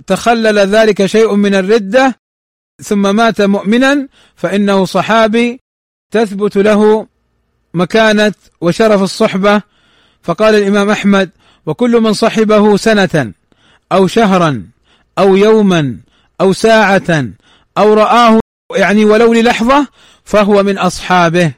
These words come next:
وإذا كان من أصحابه فيثبت له شرف الصحبة ويحرم الطعن فيهم ويحرم ازدراؤهم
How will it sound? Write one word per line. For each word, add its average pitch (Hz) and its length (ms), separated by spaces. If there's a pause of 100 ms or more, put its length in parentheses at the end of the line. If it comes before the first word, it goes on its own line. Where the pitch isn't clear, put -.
(460)
وإذا 165 280
كان 240 320
من 220 120
أصحابه 185 640 (360)
فيثبت 214 580
له 226 260
شرف 233 280
الصحبة 180 540 (540)
ويحرم 220 420
الطعن 226 380
فيهم 208 560 (500)
ويحرم 214 400
ازدراؤهم 226 920